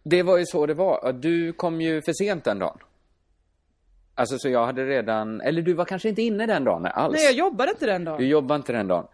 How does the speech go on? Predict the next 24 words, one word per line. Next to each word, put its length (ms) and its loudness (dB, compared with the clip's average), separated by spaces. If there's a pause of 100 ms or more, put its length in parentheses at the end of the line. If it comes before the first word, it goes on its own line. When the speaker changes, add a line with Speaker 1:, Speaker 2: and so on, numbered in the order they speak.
(160)
Speaker 2:
Du 60 -18
Speaker 1:
Så 140 0
att 60 4
Speaker 2:
försöker, 640 -2
hade 180 -2
det 60 -2
här 140 2
varit 140 0
ett 60 -14
polisförhör, 680 -2
så 100 -6
hade 160 2
det, 100 -4
eller 420 0
en 100 -8
rättegång, 320 -6
en 80 -6
rättegång, 440 0
så 140 -12
hade 120 -2
min, 320 -2
eh, 340 -4
advokat 400 -2
sagt, 360 -6